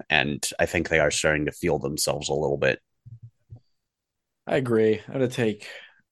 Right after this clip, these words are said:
Speaker 2: Duke with the points, but I think Pitt wins twenty-seven to twenty. I think it'll be close. I think Duke's offense will methodically move the ball down the field. Something that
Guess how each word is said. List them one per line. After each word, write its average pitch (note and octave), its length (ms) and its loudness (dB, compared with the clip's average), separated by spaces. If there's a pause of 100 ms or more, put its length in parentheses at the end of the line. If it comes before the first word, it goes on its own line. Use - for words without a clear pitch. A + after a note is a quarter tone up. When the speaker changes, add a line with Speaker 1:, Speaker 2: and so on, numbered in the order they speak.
(300)
Speaker 2:
Duke G2 340 4
with G#2 100 4
the G2+ 60 2
points, G2 500 2
but F2 160 6
I F2 80 6
think - 300 -2
Pitt F2+ 200 2
wins F#2+ 460 0 (360)
twenty-seven G2 1400 4 (760)
to G#2 140 -2
twenty. - 540 -8 (920)
I G2+ 60 -2
think G#2+ 40 4
it'll G2 120 8
be F#2+ 80 8
close. G2+ 420 8
I F#2 60 4
think F#2 240 0
Duke's F#2+ 260 4
offense F2+ 680 4
will E2+ 260 0
methodically E2+ 640 6
move F2 200 2
the F2 60 2
ball E2+ 180 6
down E2+ 120 2
the E2 60 -2
field. E2+ 480 0 (800)
Something - 300 -4
that D#2+ 160 -6